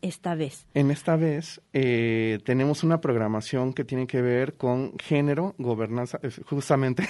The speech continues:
Speaker 2: <laughs> el
Speaker 1: Ah, qué
Speaker 2: tema.
Speaker 1: caray, ah,
Speaker 2: Ah,
Speaker 1: qué
Speaker 2: qué
Speaker 1: caray.
Speaker 2: caray. <laughs> Género, gobernanza y gestión, porque desde el año pasado se hizo una mesa de reescribiendo el Congreso Nacional de Teatro y se revisaron todos los congresos pasados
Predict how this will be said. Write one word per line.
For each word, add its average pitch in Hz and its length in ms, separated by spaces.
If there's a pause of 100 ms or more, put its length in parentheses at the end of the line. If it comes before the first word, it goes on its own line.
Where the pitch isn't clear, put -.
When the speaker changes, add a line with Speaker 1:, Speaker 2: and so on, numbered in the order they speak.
Speaker 2:
<laughs> 226 220
el 185 120
Speaker 1:
Ah, 247 120
qué - 60
Speaker 2:
tema. 226 120
Speaker 1:
caray, 208 280 (140)
ah, 269 120
Speaker 2:
Ah, - 60
Speaker 1:
qué - 60
Speaker 2:
qué 214 120
Speaker 1:
caray. 131 240
Speaker 2:
caray. 330 420
<laughs> - 40
Género, 180 520
gobernanza 139 720
y 139 60
gestión, 202 540
porque 123 580
desde 117 720
el 120 120
año 156 220
pasado 151 580 (100)
se 123 180
hizo 123 180
una 131 160
mesa 131 420
de 113 340
reescribiendo 127 1080
el 110 240
Congreso 113 400
Nacional 107 400
de 104 80
Teatro 113 400 (320)
y 131 80
se 139 100
revisaron 131 460
todos 160 320
los 143 140
congresos 127 420
pasados 135 680